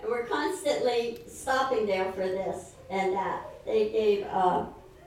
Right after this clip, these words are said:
they gave one example. Say you spend ten dollars a day, okay?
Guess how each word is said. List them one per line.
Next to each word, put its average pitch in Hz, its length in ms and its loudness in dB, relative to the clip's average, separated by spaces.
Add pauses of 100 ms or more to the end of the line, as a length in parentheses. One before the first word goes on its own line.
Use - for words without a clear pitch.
(280)
they 233 160 2
gave 226 300 8
one 226 240 8
example. 208 720 0
Say 226 380 0
you 214 120 -4
spend 214 500 -2
ten 208 220 0
dollars 196 460 2
a 180 140 -2
day, - 420 -2 (560)
okay? - 500 -2